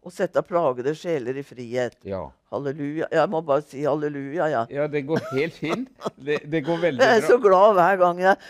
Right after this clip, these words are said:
Speaker 1: nevner Guds ord, altså.
Speaker 2: Ja.
Speaker 1: Ja, for da kjenner jeg det dypt i mitt indre.
Speaker 2: Ja, og det er jo fantastisk. Han lover, Gud, han lover oss i sitt eget ord. Han har kommet for å løse bundne, sette
Speaker 1: Ja.
Speaker 2: plagede mennesker
Speaker 1: Ja,
Speaker 2: fri.
Speaker 1: ja.
Speaker 2: Reidun,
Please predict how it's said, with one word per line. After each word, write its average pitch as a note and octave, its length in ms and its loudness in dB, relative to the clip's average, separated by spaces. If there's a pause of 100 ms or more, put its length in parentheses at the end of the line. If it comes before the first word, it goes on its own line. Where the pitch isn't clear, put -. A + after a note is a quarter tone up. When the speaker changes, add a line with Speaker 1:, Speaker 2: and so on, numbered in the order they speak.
(120)
Speaker 1:
nevner F#3+ 480 0
Guds F#3 340 -2
ord, B3+ 280 2
altså. D3 520 2
Speaker 2:
Ja. A#2+ 320 -2 (160)
Speaker 1:
Ja, A3+ 320 0 (380)
for - 80 -16
da F3 140 0
kjenner F3 400 -8
jeg C3+ 180 -6
det F3 180 -8 (220)
dypt E3 320 -10
i E3+ 80 -6
mitt F3 220 -12
indre. D#3+ 340 -8 (220)
Speaker 2:
Ja, D2 240 -14 (200)
og B2+ 120 -6
det A#2 100 -6
er A2+ 120 -6
jo A2+ 80 -10
fantastisk. B2+ 760 -12 (420)
Han D3 300 -2
lover, A#2 480 -2 (240)
Gud, C#3 300 -4
han C3 260 -4
lover G2 380 -6
oss A#2+ 280 -8
i B2 160 -4
sitt C3+ 300 -10
eget A2 260 -4
ord. C#3 200 -6
Han A2 140 -6
har B2 80 -8
kommet G#2 460 -10
for B2 140 -10
å C3 120 -4
løse B2+ 360 -6
bundne, B2 420 -6
sette D#3 140 -2
Speaker 1:
Ja. E3+ 180 2
Speaker 2:
plagede A2 460 -4
mennesker A#2 240 -6
Speaker 1:
Ja, D3 200 2
Speaker 2:
fri. B2 240 -6 (120)
Speaker 1:
ja. D3 220 -2
Speaker 2:
Reidun, C#3+ 380 -2